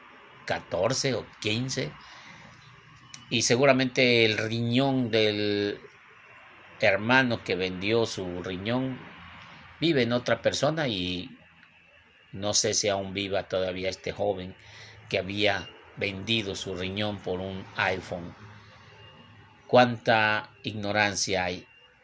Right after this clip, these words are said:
cuánto desprecio de sí mismo existe en la humanidad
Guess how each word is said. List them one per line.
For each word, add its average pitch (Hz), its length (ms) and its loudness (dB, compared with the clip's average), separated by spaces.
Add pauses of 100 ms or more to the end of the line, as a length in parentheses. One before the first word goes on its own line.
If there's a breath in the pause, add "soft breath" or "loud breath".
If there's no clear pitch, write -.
(580)
cuánto 107 460 2
desprecio 98 720 -2
de 90 160 -2
sí - 320 0
mismo 113 640 -4 (720 soft breath)
existe 98 600 -2
en 92 100 -6
la 92 80 -6
humanidad 92 760 0